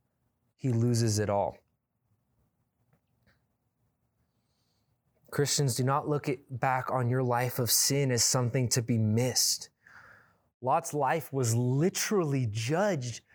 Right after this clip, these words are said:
because she looked back on that life.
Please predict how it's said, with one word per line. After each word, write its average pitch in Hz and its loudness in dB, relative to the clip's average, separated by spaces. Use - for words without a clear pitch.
because 160 0
she 160 0
looked 147 -2
back 147 0
on 135 -2
that 131 -2
life. 131 -4